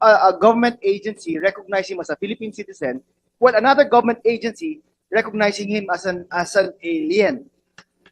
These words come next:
or a non-Filipino citizen? Now, D O J, D O J, I'll get your opinion na lang po, no? If a person claims to be a Filipino citizen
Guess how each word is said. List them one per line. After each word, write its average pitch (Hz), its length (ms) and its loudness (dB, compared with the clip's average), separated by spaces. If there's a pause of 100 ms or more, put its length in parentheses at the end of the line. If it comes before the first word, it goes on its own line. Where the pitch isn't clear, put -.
(140)
or 208 340 6
a 190 40 2
non-Filipino 185 680 -2
citizen? 143 500 -4 (1600)
Now, 262 220 4
D 254 160 10
O 262 60 10
J, 180 360 4 (580)
D 175 80 4
O 180 40 6
J, 151 280 4 (500)
I'll 175 120 -6
get 214 220 -2
your 226 100 0
opinion 175 380 -6
na 156 80 -2
lang 151 160 2
po, 143 260 0 (220)
no? 139 180 -6 (1800)
If 233 100 2
a 269 200 4
person 320 680 4
claims 254 300 2
to 233 80 -6
be 214 100 -2
a 208 60 -2
Filipino 196 400 -10
citizen 139 600 -12